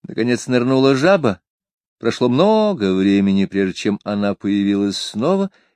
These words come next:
и принесла горсточку земли. Эту землю она отдала женщине. Женщина разровняла её на спине черепахи.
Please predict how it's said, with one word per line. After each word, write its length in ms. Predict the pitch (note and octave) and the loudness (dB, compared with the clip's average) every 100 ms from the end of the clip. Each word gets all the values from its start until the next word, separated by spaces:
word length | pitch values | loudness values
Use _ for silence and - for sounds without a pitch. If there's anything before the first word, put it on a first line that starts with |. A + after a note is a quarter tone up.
| - | -8
и 100 | G2+ | -6
принесла 800 | G#2+ G#2+ G#2+ - G#2+ G#2 G#2 G#2 | -2 0 0 -2 2 6 6 6
горсточку 960 | F#2+ G#2 G#2 - - A2 - - A2 | 4 2 2 -4 -12 -12 -12 -10 -8
земли. 600 | F#2 G#2 G2+ G#2 G2+ G2 _ - - _ - | -6 -4 -2 0 0 0 _ -20 -20 _ -10
Эту 360 | - A2 G#2 F#2+ | -6 -6 -4 -4
землю 380 | E2+ G2 G2 | 0 0 0
она 180 | F2+ F#2 | 0 -2
отдала 360 | F#2+ F2 F2+ F#2 | -2 -2 -2 -2
женщине. 920 | E2 F2 F2 E2+ - - F#2+ E2+ F2+ _ _ _ _ _ - | -2 0 -2 -4 -8 -10 -8 -8 -10 _ _ _ _ _ -16
Женщина 760 | F2 D#2 G#2 F#2+ - - F2 E2+ | -6 2 4 4 0 -6 -4 -2
разровняла 920 | E2+ D#2 E2+ E2 D#2+ E2 A#2+ F#3 F#3 | -2 -2 -4 -4 -4 -2 2 2 2
её 240 | F3 E3+ D#3+ | 0 -2 -4
на 100 | D3+ | -8
спине 460 | - C#3+ C3+ B2+ | -10 -10 -8 -8
черепахи. 1080 | - A#2+ G#2+ G#2 - G2 F2+ E2 - F2 D#2+ | -8 -6 -6 -6 -4 -4 -4 -6 -14 -14 -14